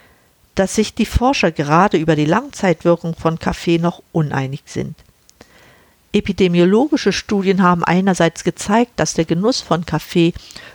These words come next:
überwiegend positive Ergebnisse hat.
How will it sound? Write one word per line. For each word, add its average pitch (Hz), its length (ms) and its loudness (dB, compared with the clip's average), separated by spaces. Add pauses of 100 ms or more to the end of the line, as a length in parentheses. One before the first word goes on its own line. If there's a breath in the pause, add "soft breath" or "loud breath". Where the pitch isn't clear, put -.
(160 loud breath)
überwiegend 165 680 2
positive 143 640 0
Ergebnisse 143 720 -2
hat. - 220 -6